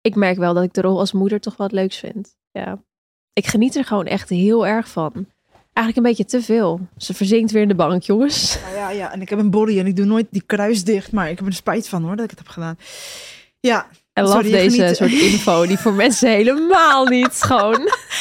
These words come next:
Speaker 2: Ja.
Speaker 1: relevant is.
Speaker 2: Ja, je weet, je, ik ben Coco slash T M I. That's, that's, that's what I do.
Speaker 1: I love it.
Speaker 2: Maar, ehm, ja, maar dat is ook wel iets wat je heel lang wilde.
Speaker 1: Ja. Ja.
Speaker 2: Altijd al.
Speaker 1: Ja.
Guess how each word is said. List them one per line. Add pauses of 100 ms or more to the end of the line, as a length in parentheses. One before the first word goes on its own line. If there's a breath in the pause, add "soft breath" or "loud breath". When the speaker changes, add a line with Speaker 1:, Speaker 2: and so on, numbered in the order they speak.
(120)
Speaker 2:
Ja.
Speaker 1:
relevant
is.
Speaker 2:
Ja,
je
weet,
je,
ik
ben
Coco
slash
T
M
I.
That's,
that's, (100)
that's
what
I
do.
Speaker 1:
I
love
it.
Speaker 2:
Maar,
ehm, (640)
ja, (160)
maar
dat
is
ook
wel
iets
wat
je
heel
lang
wilde. (380)
Speaker 1:
Ja. (560)
Ja.
Speaker 2:
Altijd
al. (100)
Speaker 1:
Ja.